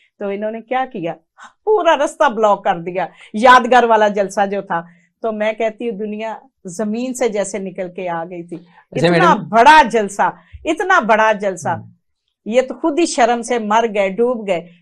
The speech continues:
Speaker 1: कि भाई, ये हमने तो पूरा लाहौर ब्लॉक किया हुआ था, ये इतनी आवाम आ कहां से गई? पांच पांच, छह छह किलोमीटर से गाड़ियां खड़ी करके लोग पैदल गए हैं। मैं खुद, मैं खुद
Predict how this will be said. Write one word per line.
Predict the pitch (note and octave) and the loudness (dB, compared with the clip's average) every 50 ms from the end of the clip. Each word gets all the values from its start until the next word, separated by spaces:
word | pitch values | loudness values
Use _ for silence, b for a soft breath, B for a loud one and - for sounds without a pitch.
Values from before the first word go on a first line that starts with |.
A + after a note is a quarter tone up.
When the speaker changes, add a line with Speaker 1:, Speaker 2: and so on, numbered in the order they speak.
| b b b _ - | b b b _ -2
Speaker 1:
कि | A3+ | 0
भाई, | G#3+ A3 B3 | 2 2 2
ये | C4 B3 A#3 A#3 A#3+ A#3 | 2 4 6 6 6 6
हमने | G#3 A3+ A3 A3 A3+ B3+ C4+ | 4 0 -4 -4 -4 -4 -2
तो | C4+ C#4+ C4 | -2 -4 -4
पूरा | C4+ - D4+ D#4 D#4+ D#4 D4+ C#4+ | -4 -4 -4 2 4 4 4 4
लाहौर | A#3+ A3 F#3+ F#3 B3+ D#4+ F#4 E4 | 4 0 0 2 4 4 4 4
ब्लॉक | C#4 A#3+ C4 A#3 A3+ A3 A3+ | 2 2 4 6 6 4 2
किया | C4 A3+ G3+ G3+ G3 | -2 -2 0 0 0
हुआ | F#3+ F#3 F#3+ F3+ | 0 0 -4 -2
था, | - G3+ F#3+ G3 B B B B | -2 -4 -6 -6 B B B B
ये | C#4 D#4+ | -4 -4
इतनी | D#4 D#4+ D#4 D#4 E4 E4 | -2 -2 -2 -2 0 0
आवाम | D#4+ D4+ C#4+ C#4 C4+ C#4 C4 A#3 | 0 0 2 2 0 2 0 0
आ | A3 A3+ B3+ | -2 -2 -2
कहां | A#3+ - D4+ D4 D#4+ D#4 | -2 -4 -4 -4 -4 -6
से | D#4+ E4 B3+ | -4 -6 -6
गई? | G#3 G#3 F3 F3+ B B B B B _ _ - | -6 -6 -6 -8 B B B B B _ _ 4
पांच | F4 F#4 F#4+ F#4+ - | 6 6 6 4 2
पांच, | - - F4 E4+ E4 E4 | 2 2 2 2 2 0
छह | - F4+ E4+ | -2 -4 -4
छह | F4 - F4+ E4+ | -2 -2 -2 -2
किलोमीटर | E4 - D4 C#4 C#4 C#4+ C#4 C4+ B3+ A3+ C4+ C#4 C4+ C4+ | -2 -2 0 2 4 4 4 2 -2 -2 -2 -2 -2 -2
से | - C#4 B3+ B3+ | 0 0 0 0
गाड़ियां | A#3+ A3 A3+ G#3+ G#3+ A3 A3+ A#3+ A#3+ A#3 | 2 2 0 0 0 0 -4 -6 -8 -6
खड़ी | - G3+ G3+ A3+ | -6 -6 -6 -4
करके | G#3+ A#3 G#3+ G#3+ G#3+ A#3 | -2 -2 -4 -2 -4 -6
लोग | G#3+ G3 G3+ G3+ - _ | -6 -6 -8 -8 -4 _
पैदल | G#3 G3 F3+ F#3+ F#3+ F#3 | -2 -2 -2 -2 -6 -6
गए | E3 E3 D#3 | -8 -8 -10
हैं। | D3+ C#3+ D3 - _ _ _ _ _ _ G#3 | -10 -12 -16 -20 _ _ _ _ _ _ 0
मैं | B3 C#4+ D#4 D4+ D4 D4 | 4 6 6 6 6 4
खुद, | C#4 C#4+ G#3 - - - _ _ _ _ _ _ _ _ _ _ | 0 0 0 -2 -8 -16 _ _ _ _ _ _ _ _ _ _
मैं | G3 A#3+ C4 C4+ B3+ - | 2 4 4 4 4 2
खुद | D#4 E4 C#4+ A#3+ G3 - | 0 0 0 -2 -6 -12